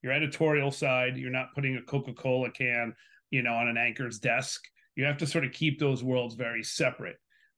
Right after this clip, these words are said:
But that audience, as I was saying earlier, is a live audience. It's a very affluent audience. They have disposable income. So when you think about that, they're,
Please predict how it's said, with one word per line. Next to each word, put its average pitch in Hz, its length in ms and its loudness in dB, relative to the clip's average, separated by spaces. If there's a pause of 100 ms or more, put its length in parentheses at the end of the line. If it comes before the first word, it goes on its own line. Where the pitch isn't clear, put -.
(100)
But 170 260 2
that 139 240 4
audience, 143 420 4
as 127 160 0
I 127 40 -4
was 127 160 -8
saying 131 280 2
earlier, 160 540 4
is 131 140 -4
a 127 80 -2
live 127 440 2
audience. 113 580 -6 (300)
It's 139 80 -4
a 165 60 6
very 151 340 4
affluent 131 720 2
audience. 117 640 -4 (300)
They 123 100 2
have 131 220 2
disposable 139 840 2
income. 131 600 0 (340)
So 135 380 2
when 135 180 2
you 143 100 6
think 240 360 -2
about 127 400 4
that, 123 320 0 (100)
they're, 127 600 2